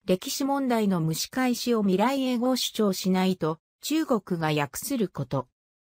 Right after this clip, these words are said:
中国人は痛い目に遭わないと、悪いことでも止めない。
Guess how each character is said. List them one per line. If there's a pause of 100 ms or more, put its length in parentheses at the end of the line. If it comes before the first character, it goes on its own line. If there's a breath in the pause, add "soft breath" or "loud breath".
(100)
中
国
人
は
痛
い
目
に
遭
わ
な
い
と、 (260)
悪
い
こ
と
で
も
止
め
な
い。